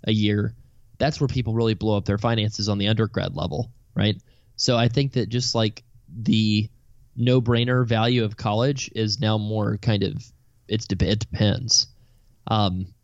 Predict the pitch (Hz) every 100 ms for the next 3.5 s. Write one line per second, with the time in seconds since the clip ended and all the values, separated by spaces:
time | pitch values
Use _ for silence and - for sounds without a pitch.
0 | _ _ - 123 113 110 110 117 107 123
1 | 123 113 110 117 113 117 123 127 123 127
2 | 131 139 113 117 127 127 113 - 117 117
3 | 113 - 113 127 135